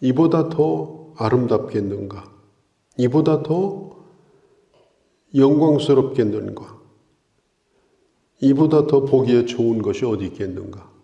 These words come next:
자, 보라. 이보다 더 좋은 것은 없다. 하나님께서 가장 보기에 좋아하는 모습이 뭘까? 형제가 하나 되는 것입니다. 형제가 하나 되는 것.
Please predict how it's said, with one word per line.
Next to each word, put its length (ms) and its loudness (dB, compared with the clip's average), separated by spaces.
자, 200 -18
보라. 360 -10
이보다 460 0
더 180 2
좋은 260 2
것은 320 -6
없다. 360 -14
하나님께서 680 -4
가장 420 -4
보기에 360 0
좋아하는 580 0
모습이 380 -8
뭘까? 500 -12
형제가 840 -2
하나 360 -10
되는 220 -8
것입니다. 540 -16
형제가 640 -4
하나 200 -8
되는 260 -14
것. 100 -20